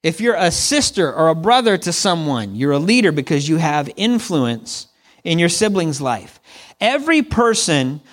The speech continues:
whether you know it or not, you have influence with someone. Okay?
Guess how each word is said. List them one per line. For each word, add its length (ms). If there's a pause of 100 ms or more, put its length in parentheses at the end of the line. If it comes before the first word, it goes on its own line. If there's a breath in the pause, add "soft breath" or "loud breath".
(120)
whether 240
you 160
know 300
it 80
or 100
not, 400
you 280
have 380
influence 920
with 120
someone. 640 (680)
Okay? 480